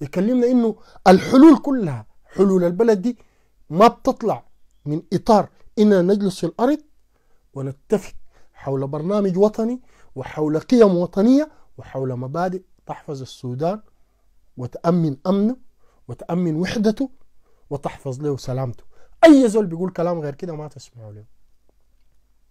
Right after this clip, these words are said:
أي زول الآن بيفتكر إنه الناس الوهمانيين اللي بيفتكروا إنه والله موت الصادق ممكن يصب في مصلحتهم، أقول لهم ما بصب في مصلحتكم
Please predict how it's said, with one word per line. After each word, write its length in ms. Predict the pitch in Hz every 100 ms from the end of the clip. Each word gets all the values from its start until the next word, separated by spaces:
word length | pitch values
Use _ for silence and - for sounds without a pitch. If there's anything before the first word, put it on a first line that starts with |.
| _ _ _ _ 320
أي 240 | 277 254
زول 200 | 214 214
الآن 320 | 170 190 202
بيفتكر 460 | 156 - 208 - 190
إنه 220 | 196 156 - - - - _ -
الناس 420 | 156 175 214 208
الوهمانيين 720 | 165 135 127 135 139 165 214 170
اللي 120 | 127
بيفتكروا 440 | 131 - 196 190
إنه 160 | 196 185
والله 540 | 170 185 170 151 135 - _ _ -
موت 240 | 135 131
الصادق 380 | 139 - 196 160
ممكن 300 | 180 196 196
يصب 240 | 160 -
في 180 | 202 190
مصلحتهم، 680 | 165 - 175 240 233 151 147
أقول 300 | - 147 160
لهم 120 | 175
ما 60 | 170
بصب 220 | - 156
في 140 | -
مصلحتكم 640 | 120 110 - - 107 _